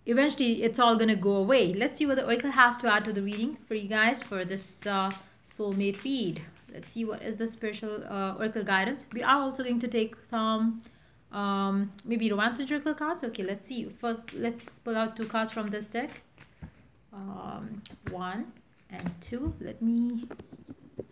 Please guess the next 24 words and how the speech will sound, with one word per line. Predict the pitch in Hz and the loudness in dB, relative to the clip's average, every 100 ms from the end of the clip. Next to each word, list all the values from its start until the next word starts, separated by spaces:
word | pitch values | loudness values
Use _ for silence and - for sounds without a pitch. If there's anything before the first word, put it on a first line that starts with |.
| - - - | -18 -16 -12
take, | - - - - - - - - - - | -10 -12 -16 -18 -12 -10 -10 -8 -8 -8
okay. | - 202 - 196 - - _ - - _ _ _ | -12 -10 -10 -14 -20 -20 _ -20 -20 _ _ _
So | - 156 | -16 -12
let's | 220 - | -12 -8
take | 240 240 240 | -8 -6 -2
two, | 233 226 226 | -2 0 -4
uh, | - 190 185 185 | -2 0 0 0
romance | 208 233 233 | 0 2 0
and | 202 | 0
oracle | 196 202 | -2 -4
cards | 196 185 170 | -4 -4 -4
as | 185 175 | -8 -8
well. | 156 156 | -8 -8
Let's | 170 196 | -10 -10
see | 214 | -10
what | 190 196 | -8 -10
it | 170 | -10
has | - 185 - | -6 -6 -6
to | 190 | -8
add | 185 | -6
to | 196 | -6
the | 196 | -6
reading. | 196 220 285 330 - _ _ - _ - - _ - - - - - - _ - _ _ _ | -6 -6 -10 -10 -20 _ _ -20 _ -20 -20 _ -14 -14 -18 -20 -20 -20 _ -20 _ _ _
Wow. | 202 202 196 202 | -10 -8 -8 -12